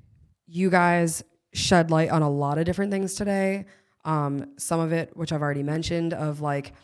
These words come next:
certain things don't define you. These things don't need to be labels.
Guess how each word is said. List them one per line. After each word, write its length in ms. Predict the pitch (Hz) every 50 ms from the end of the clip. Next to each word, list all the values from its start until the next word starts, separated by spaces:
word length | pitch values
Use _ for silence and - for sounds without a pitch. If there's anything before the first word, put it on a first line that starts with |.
| _ _ _ _ _ _ _ _ _
certain 320 | _ - - 196 175 185 175
things 220 | 170 170 170 165 151
don't 140 | 160 151
define 360 | 151 151 - 160 156 156 156 156
you. 340 | 156 156 156 156 156 156 -
These 200 | 160 165 165 151
things 200 | - 170 170 165
don't 100 | 165 147
need 140 | 160 160 151
to 60 | 147
be 120 | 143 143 139
labels. 680 | - 135 143 156 170 175 185 185 185 185 185 190 -